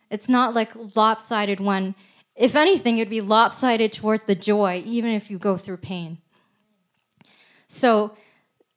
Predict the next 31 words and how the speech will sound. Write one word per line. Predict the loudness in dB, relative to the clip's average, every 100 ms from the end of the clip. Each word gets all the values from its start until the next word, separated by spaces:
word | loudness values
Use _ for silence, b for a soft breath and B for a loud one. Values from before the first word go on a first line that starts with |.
| _ _ _
like, | -2 -2 -2 _ _ _ _
we're | -4 2 4
meant | 4 2 0
to | -2
live | -4 -2 -2 -2
in | -2
the | -2
supernatural, | -2 -6 -4 -2 0 0 -4 -8 -8 -6 -8 _ _ _ _ -6
and | -2
we | 0 -2
have | -2 -2 0
the | -2
Holy | -4 -4 -6
Spirit | -8 -10 -6 -6 -8 -14 b b
and | -4
the | -4
fruit | -6 -4 0
of | 0 0
the |
Spirit | -4 -6 -8 -8 -8 -14 -10
that | -10 -2
gives | -4 -2
us | -8 -8
joy, | -8 -6 -6 -8 -16 _ _ _ -6
that | -4 -4
can, | -4 -4 -4
like, | -8 -10
far | -20 -2 2 4 2 0
outweigh | -2 -2 -2 -4 -4 -6
any | -4 -4
pain. | -4 -6 -6 -6 -8